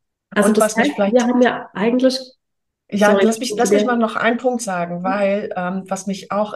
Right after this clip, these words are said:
Speaker 2: immer wieder flasht, ist manchmal so wirklich spooky Momente, wo
Speaker 1: Mhm.
Speaker 2: man fragt, „Wie kann das denn jetzt sein? Wie kann das Pferd das gespürt haben?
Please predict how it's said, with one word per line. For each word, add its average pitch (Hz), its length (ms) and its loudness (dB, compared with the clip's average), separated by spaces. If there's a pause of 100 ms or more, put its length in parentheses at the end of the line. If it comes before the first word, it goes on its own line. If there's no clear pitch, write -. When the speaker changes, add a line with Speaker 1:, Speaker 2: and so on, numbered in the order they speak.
(120)
Speaker 2:
immer 240 300 2
wieder 196 180 -2
flasht, 175 540 -6
ist 175 160 -8
manchmal 190 320 -4
so 180 280 -10
wirklich 220 380 -4
spooky 226 380 -8
Momente, 165 640 -4 (420)
wo 190 100 2
Speaker 1:
Mhm. 190 40 2
Speaker 2:
man 180 160 -2
fragt, - 360 -10
„Wie 190 100 -6
kann 185 260 -4
das 208 240 -2
denn 202 180 -2
jetzt 185 280 -8
sein? 170 260 -4
Wie 170 80 -10
kann 185 220 -8
das 180 160 -6
Pferd 185 280 -6
das 185 200 -8
gespürt 185 480 -8
haben? 175 380 -4